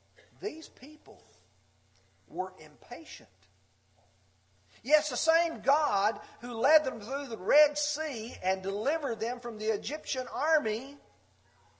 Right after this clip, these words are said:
they're already so impatient. They're not willing to wait on God. When I go to Psalms chapter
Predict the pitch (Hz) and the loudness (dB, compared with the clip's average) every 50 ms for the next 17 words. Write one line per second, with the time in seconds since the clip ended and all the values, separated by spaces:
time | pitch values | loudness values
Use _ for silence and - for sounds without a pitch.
0 | _ _ _ _ _ _ - - - _ _ _ _ _ _ _ _ _ _ _ | _ _ _ _ _ _ -20 -20 -20 _ _ _ _ _ _ _ _ _ _ _
1 | _ _ _ - 143 147 147 156 180 202 208 202 208 196 175 151 135 131 131 120 | _ _ _ -8 -8 -6 -4 -2 -2 -2 -2 -2 -4 -6 -8 -10 -14 -16 -18 -20
2 | _ _ - - - - - 196 196 208 208 208 - 180 208 214 202 - - 220 | _ _ -18 -14 -12 -10 -6 -2 -2 -2 -2 -4 -6 -12 -12 -12 -12 -12 -12 -12
3 | 240 226 - - 127 - _ - - _ _ _ _ _ _ _ _ _ _ _ | -12 -10 -14 -14 -16 -16 _ -20 -20 _ _ _ _ _ _ _ _ _ _ _
4 | - 143 147 151 180 214 220 - - 180 190 208 202 170 143 139 127 147 143 135 | -14 -12 -8 -8 -6 -6 -6 -8 -8 -4 -4 -4 -4 -4 -8 -12 -14 -16 -16 -12
5 | 135 165 185 190 170 135 - - - - _ _ - 120 131 131 131 135 131 - | -6 -4 -4 -4 -4 -8 -14 -20 -20 -20 _ _ -14 -12 -12 -12 -12 -14 -14 -14
6 | - 73 69 - - - - - - _ _ _ _ _ _ _ _ _ _ _ | -12 -12 -14 -14 -16 -18 -20 -20 -20 _ _ _ _ _ _ _ _ _ _ _
7 | _ _ _ _ _ _ _ _ _ _ _ _ _ _ _ _ _ _ _ _ | _ _ _ _ _ _ _ _ _ _ _ _ _ _ _ _ _ _ _ _
8 | _ _ _ _ _ _ _ _ _ _ _ _ _ _ _ _ _ _ _ _ | _ _ _ _ _ _ _ _ _ _ _ _ _ _ _ _ _ _ _ _
9 | _ _ _ _ _ _ _ _ _ _ _ _ _ _ _ _ _ _ _ _ | _ _ _ _ _ _ _ _ _ _ _ _ _ _ _ _ _ _ _ _
10 | _ _ _ _ _ _ _ _ _ _ _ _ _ _ _ _ _ - 156 180 | _ _ _ _ _ _ _ _ _ _ _ _ _ _ _ _ _ -10 -6 -2
11 | 190 208 190 185 165 139 - - - 190 185 180 160 143 131 123 120 117 - - | -2 0 0 -2 -4 -4 -6 -4 -2 0 0 2 0 -2 -4 -6 -10 -14 -16 -10
12 | - 175 160 143 - - 139 123 123 127 | -4 -4 -4 -4 -4 -8 -14 -14 -14 -16